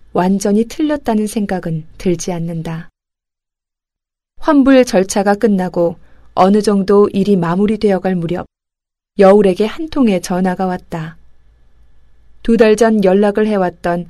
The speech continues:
아리아 화장품의 백찬 부장이었다. 로션 사건이 터졌을 때 여울은 아리아 화장품의 제안을 받아들이지 않은 게 무척 후회가 되었다.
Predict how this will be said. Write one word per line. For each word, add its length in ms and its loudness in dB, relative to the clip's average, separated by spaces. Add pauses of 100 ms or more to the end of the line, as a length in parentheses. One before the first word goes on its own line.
(200)
아리아 400 0
화장품의 680 -4 (100)
백찬 460 -4
부장이었다. 760 -8 (1000)
로션 340 2
사건이 440 0
터졌을 500 -4
때 320 -6 (520)
여울은 440 4 (160)
아리아 380 4
화장품의 600 0
제안을 480 -2 (240)
받아들이지 720 -4
않은 240 -4
게 260 -8 (320)
무척 500 -6
후회가 400 -2
되었다. 580 -10